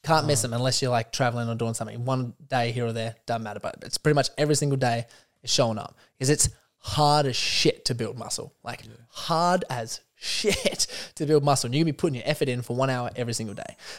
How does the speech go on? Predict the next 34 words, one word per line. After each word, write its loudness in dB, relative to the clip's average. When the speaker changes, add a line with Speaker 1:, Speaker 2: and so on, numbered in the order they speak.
Speaker 1:
But 2
then 6
that 4
also 4
forces 2
you 0
to -4
recover 0
really -8
well. -6
Like, -10
you 0
gotta 6
be 0
recovering -2
and -14
shit -10
too. -4
Um, 0
so 4
it -2
makes 0
you -4
have 2
all 0
of 0
those 0
other -2
practices -6
put -2
in -6
as -6
well. -6
So -4